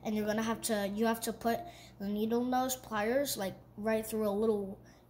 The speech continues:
bend it, like, the, on the, um, put it on the paper clip, and then you bend it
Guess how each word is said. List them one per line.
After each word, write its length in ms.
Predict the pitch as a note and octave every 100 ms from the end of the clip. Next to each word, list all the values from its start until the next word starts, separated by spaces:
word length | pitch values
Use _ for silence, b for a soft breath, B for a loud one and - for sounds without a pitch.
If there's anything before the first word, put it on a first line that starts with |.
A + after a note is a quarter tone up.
| -
bend 360 | G3+ A3 B3
it, 240 | D4 D#4 -
like, 240 | A3 G3 -
the, 420 | G#3+ G3 F#3 F#3
on 220 | - G3+
the, 180 | G3 F#3+
um, 480 | G3 G3 F#3+ F3+ F3+ -
put 240 | A3 G#3+
it 180 | G#3 - B B B B B
on 80 | G#3
the 80 | G3
paper 260 | A3+ G#3+
clip, 280 | A#3+ B3+ B3+
and 100 | A#3
then 140 | A3 G#3+
you 100 | G3+
bend 400 | F#3+ G#3+ A#3+ C4+
it 240 | D#4+